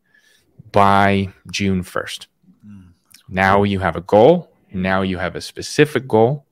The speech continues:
Speaker 1: It's twenty. It's not nineteen. I can't stop at nineteen and then send nineteen to that. That person's gonna be like, "Hey, you said there was twenty. Where's, where's number twenty?" And if I don't do it by June first, I get a call every twenty-four hours until I figure it out.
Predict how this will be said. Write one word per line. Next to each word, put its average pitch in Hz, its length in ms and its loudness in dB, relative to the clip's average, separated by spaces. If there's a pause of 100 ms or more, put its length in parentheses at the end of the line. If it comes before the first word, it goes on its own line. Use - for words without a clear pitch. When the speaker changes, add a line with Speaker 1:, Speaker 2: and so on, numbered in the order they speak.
Speaker 1:
It's - 160 -12
twenty. 156 460 0
It's - 140 -10
not 120 260 -4
nineteen. 143 500 -6
I 85 80 -6
can't 117 240 -10
stop 127 260 -2
at 117 80 -4
nineteen 131 460 -4
and 107 140 -4
then 98 80 -4
send 120 260 -6
nineteen 117 400 -2
to 92 60 -4
that. 92 220 -6
That 110 220 2
person's 123 340 0
gonna 107 100 -6
be 101 60 0
like, 90 100 -2
"Hey, 147 100 -2
you 110 120 -2
said 107 160 -4
there 117 100 0
was 131 100 -4
twenty. 156 400 -2 (720)
Where's, 107 320 -10
where's 107 200 0
number 135 160 -2
twenty?" 139 420 -2 (880)
And 107 100 -2
if 98 120 -2
I 101 80 2
don't 107 200 -2
do 110 120 0
it 101 80 -2
by 104 120 2
June 104 220 -4
first, 127 360 -2
I 101 100 -2
get 101 120 0
a 85 60 -4
call 113 460 2
every 92 160 -4
twenty-four 107 400 -6
hours 92 240 -2
until 90 180 -10
I 85 60 -6
figure 73 240 -10
it 50 80 -12
out. 50 200 -12